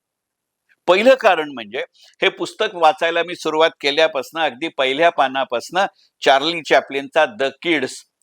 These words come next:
हा सिनेमा मला आठवत होता. या पुस्तकाचे लेखक संदेश कुलकर्णी यांनी ही बरोबर मॉन्टुक्ले दिवस या पुस्तकातल्या कुतूहल आणि कंटाळ या लेखात याच सिनेमाचा उल्लेख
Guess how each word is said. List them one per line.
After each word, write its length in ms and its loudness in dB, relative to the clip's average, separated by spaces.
हा 100 4
सिनेमा 500 0
मला 200 2
आठवत 400 -2
होता. 280 -4
या 140 4
पुस्तकाचे 680 0
लेखक 340 -2
संदेश 440 -2
कुलकर्णी 520 -2
यांनी 320 -2
ही 200 -8
बरोबर 800 2
मॉन्टुक्ले 640 -4
दिवस 380 -4
या 60 2
पुस्तकातल्या 760 0
कुतूहल 520 2
आणि 280 -4
कंटाळ 420 0
या 160 0
लेखात 460 -2
याच 520 0
सिनेमाचा 640 -8
उल्लेख 260 -8